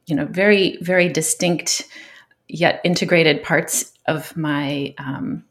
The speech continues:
of my mind and just how I operate in the world. So I have, uh, a very emotional side of myself and then a, li-, a very analytical side of myself. And my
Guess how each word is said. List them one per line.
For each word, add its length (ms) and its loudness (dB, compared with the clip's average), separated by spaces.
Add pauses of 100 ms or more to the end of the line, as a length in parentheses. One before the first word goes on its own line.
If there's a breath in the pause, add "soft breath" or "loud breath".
(140)
of 160 -2
my 140 0
mind 760 4
and 340 -2
just 160 -10
how 180 -6
I 140 -2
operate 400 -2
in 120 2
the 80 2
world. 380 0
So 320 -2
I 100 0
have, 520 -2 (1500 loud breath)
uh, 460 0
a 60 2
very 680 2 (360)
emotional 840 2
side 360 0
of 160 0
myself 680 0
and 160 2
then 100 2
a, 100 2
li-, 240 -2
a 40 -2
very 360 0
analytical 680 -2
side 460 -6
of 180 -12
myself. 720 -8
And 480 0 (460)
my 540 0